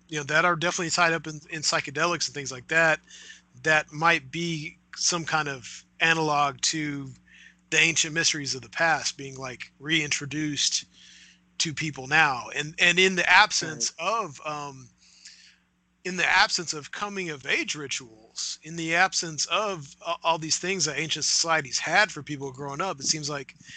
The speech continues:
Speaker 1: these music subcultures were ways of initiating young people into, even if it's just, like, fragmentary elements of s-, some kind of you know, ancient, ancient mystery schools.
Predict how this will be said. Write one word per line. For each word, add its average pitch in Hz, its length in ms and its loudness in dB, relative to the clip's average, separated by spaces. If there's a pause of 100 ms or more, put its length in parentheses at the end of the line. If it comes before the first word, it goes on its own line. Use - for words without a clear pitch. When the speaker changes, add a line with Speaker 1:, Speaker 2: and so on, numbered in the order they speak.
(200)
Speaker 1:
these 147 200 -8
music 156 380 -4
subcultures 143 880 -2
were 147 180 -6
ways 143 460 2
of 127 160 -10
initiating 143 680 0
young 151 220 -8
people 131 480 -10 (480)
into, 147 320 -2
even 170 260 0
if 160 140 0
it's 147 100 0
just, - 300 0
like, 131 160 -6
fragmentary 135 1120 0 (140)
elements 135 540 -4
of 139 500 -6 (420)
s-, - 320 0
some 165 300 2
kind 156 260 -2
of - 400 -10 (840)
you 139 80 -8
know, 135 120 -8
ancient, 147 440 0
ancient 156 340 0
mystery 151 380 -4
schools. - 580 -4